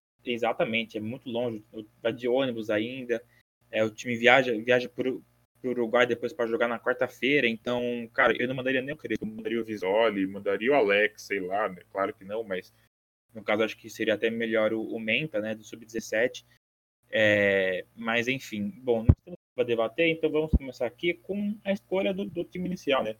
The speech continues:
Ficou muito tempo aí a gente não sabendo se ia titular, se ia reserva, até veio a, a info do Razan que seria time misto, depois o Marco Aurélio na, no Sport T V fal-, veio falando que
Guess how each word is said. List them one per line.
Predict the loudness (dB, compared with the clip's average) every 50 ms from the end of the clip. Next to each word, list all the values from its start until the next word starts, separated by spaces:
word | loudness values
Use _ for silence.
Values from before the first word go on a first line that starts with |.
| _ _ _ _ _ _ _ _ _
Ficou | -10 -10 -4 -4 -4 -2
muito | -2 -4 -4 -2 0 -2 0
tempo | 2 0 0 0 2 4
aí | 6 6 6 6 6 6
a | 4
gente | 4 4 0 -2 -4 -4 -4 -2 -2 -2 -4
não | -4 -6 -8 -8
sabendo | -4 0 0 2 2 2 0 0 0 -4 -8
se | -8 -6 -2
ia | -2 -2
titular, | -2 -4 -8 -8 -4 -2 0 2 2 2 0 0
se | 0 0
ia | 0
reserva, | 0 0 0 2 2 4 4 2 2 0 0 0 0 -2 -8 _ _
até | -12 -2 2 4 4 4
veio | 4 2 4 4 4
a, | 4 4 2 -2
a | -4
info | -6 -6 -10 -10 -10
do | -10
Razan | -4 -2 -2 0 0 -2 -4 -4
que | -6
seria | -2 0 0 0 -2
time | -4 -8 -12 -10
misto, | -10 -6 -4 -4 -4 -4 -6 -6
depois | -8 -8 -6 -4 -4 -2 -2 -4 -6 _ _ _ _ _ _ _ _ _ _ _
o |
Marco | -2 0 0 2 2
Aurélio | 4 6 6 6 6 4 0 -4 _
na, | -20 -16 -14 -10 -6 -2 -2 0 0 -2
no | -2 -4 -6
Sport | -2 0 -2 -2 0
T | -2
V | -2 -2 -2
fal-, | 0 0 2 2 2 -2 -6 -8 -12 -14 -14 _ _
veio | -2 0 2 2 2
falando | 2 0 0 0 0 -2 -2 -6 -12 _ _ _ _ _ _ _ _
que | _ -8 -6 -6 -6 -8